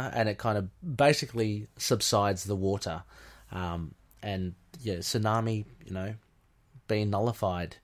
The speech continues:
Uh, so, yeah, uh, and, and then that's kinda coupled with Spider-Man finally getting in a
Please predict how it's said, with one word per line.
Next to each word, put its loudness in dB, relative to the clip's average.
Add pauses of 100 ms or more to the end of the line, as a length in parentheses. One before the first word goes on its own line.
(540)
Uh, -6 (480)
so, 6
yeah, 10
uh, 8
and, 10
and 8
then 8
that's 8
kinda 4
coupled 4
with 2
Spider-Man 6 (280)
finally 6 (120)
getting 2
in 2
a 2